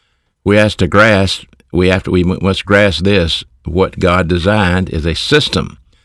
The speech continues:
And when we follow that system, it will produce happiness for all members of the human race. That system we know as the divine institutions.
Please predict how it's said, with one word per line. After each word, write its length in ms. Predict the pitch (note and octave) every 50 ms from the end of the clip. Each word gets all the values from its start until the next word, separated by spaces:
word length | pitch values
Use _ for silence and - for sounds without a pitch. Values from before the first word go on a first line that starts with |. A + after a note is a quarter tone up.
| _ _ _ _ _ _ _ _ _ _ _
And 180 | - E2 E2 E2
when 180 | F#2 G2+ A2
we 140 | A2 A2 A2+
follow 460 | G#2 - - B2 B2 G#2+ G2+ G2 F2
that 220 | F2 F2+ D#2+ - -
system, 500 | - - - D3+ - - - G2 E2+ E2+
it 120 | E2 C#2
will 120 | B1+ D#2 D2
produce 420 | D2 D#2+ D2+ D#2+ E2+ F2 E2 -
happiness 440 | F2+ E2+ F#2 - E2 D2 D2 D#2 D#2
for 200 | - - C#2+ C#2
all 220 | D#2 F#2+ G#2+ G#2+
members 320 | F#2 D#2 D2 D2+ D#2 E2 F#2+
of 60 | F#2
the 80 | E2+
human 340 | D2+ D2 D2 D2+ D#2 D#2+ E2+
race. 400 | F2+ G2 G2+ F#2 - - - - - _ _ _ _ _ _ _ _ _ _ _ _ _ _ _ -
That 240 | E2 F2 G2+ A#2 -
system 580 | - - - A#2 G#2+ - - F#2+ F2 E2 D#2+
we 240 | D#2 E2+ F#2 G2+ G#2
know 340 | G2+ F#2+ E2+ E2+ F2 F#2 E2+
as 600 | - D2+ D#2 D#2 D#2+ E2+ E2+ E2+ E2+ D#2+ D2+ D2+
the 120 | D#2 D#2+ D#2+
divine 520 | D#2 D#2 D2+ F2 F2+ F#2+ G2 G2 G#2 G#2+
institutions. 920 | G#2 G2+ - - - - - A2 G#2+ G2+ - - D#2 C2+ - - - -